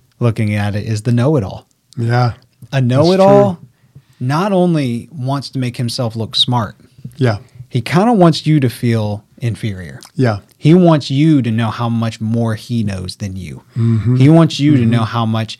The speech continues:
Speaker 1: he helps you. But if you ever know something more than him,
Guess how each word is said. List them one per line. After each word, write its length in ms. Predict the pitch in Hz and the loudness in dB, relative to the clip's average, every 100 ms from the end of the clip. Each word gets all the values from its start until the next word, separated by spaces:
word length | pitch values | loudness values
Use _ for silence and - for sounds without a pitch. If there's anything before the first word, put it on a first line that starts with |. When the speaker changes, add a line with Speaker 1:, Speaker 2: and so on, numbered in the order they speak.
| _ | _
Speaker 1:
he 480 | - 131 131 113 98 | -12 -4 -2 -2 -4
helps 380 | - 95 - - | -8 -12 -10 -4
you. 340 | 110 90 85 - _ - - - - | -4 -4 -10 -16 _ -20 -20 -16 -8
But 100 | 107 | -6
if 120 | 110 | -2
you 220 | 131 185 | 2 4
ever 180 | 156 143 | 4 4
know 100 | 135 | 4
something 320 | 139 123 127 | 2 0 0
more 140 | 117 | 0
than 140 | 113 110 | -2 -2
him, 420 | 143 156 107 | -2 -2 -4